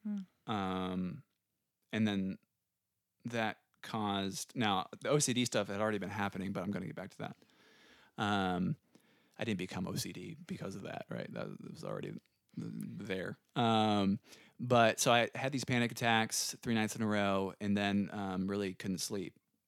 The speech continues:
Speaker 2: for, you know, um, you know, at all. And, uh, I,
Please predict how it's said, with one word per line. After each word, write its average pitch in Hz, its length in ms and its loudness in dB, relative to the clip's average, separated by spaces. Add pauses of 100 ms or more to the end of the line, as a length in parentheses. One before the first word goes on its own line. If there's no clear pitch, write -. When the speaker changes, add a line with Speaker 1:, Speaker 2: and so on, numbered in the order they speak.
Speaker 2:
for, 85 380 -8 (100)
you 113 120 -4
know, 87 220 -4 (200)
um, 98 680 -10 (800)
you 107 100 -4
know, 80 80 -4
at - 140 -8
all. 87 400 -2 (220)
And, 95 540 -2
uh, 90 380 -6
I, 104 80 -2